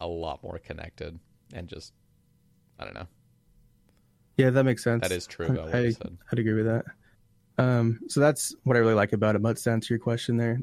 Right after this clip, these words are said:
Speaker 2: that's always just one of the things that stands out to me as far as this community goes. And then, let's see, is there anything you don't like about it? Something we could improve on as a community? Ah, oh boy.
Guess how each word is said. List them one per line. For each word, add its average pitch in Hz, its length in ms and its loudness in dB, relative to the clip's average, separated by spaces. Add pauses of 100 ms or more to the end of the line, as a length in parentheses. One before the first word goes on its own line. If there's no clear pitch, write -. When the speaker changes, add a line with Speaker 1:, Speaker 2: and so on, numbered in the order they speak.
Speaker 2:
that's 117 200 -2
always 117 240 0
just 113 220 -4
one 120 60 2
of 117 40 2
the 110 80 -2
things 110 300 0
that 110 240 2 (340)
stands 113 300 2
out 117 160 2
to - 120 0
me 113 260 4 (120)
as - 100 -6
far 123 140 0
as 117 80 0
this 117 80 -2
community 127 380 2
goes. 127 360 2 (680)
And 127 160 2
then, 120 560 4 (1120)
let's - 100 -18
see, 113 140 4
is 101 100 0
there 131 80 2
anything 139 180 2
you 123 60 4
don't 113 260 2
like 120 160 0
about 123 300 2
it? 135 280 -2
Something 120 200 2
we 117 80 4
could 117 180 0
improve 117 320 0
on 117 140 2
as 110 100 -4
a - 20 -18
community? 120 540 2 (1500)
Ah, 165 520 4
oh 147 120 2
boy. 120 480 2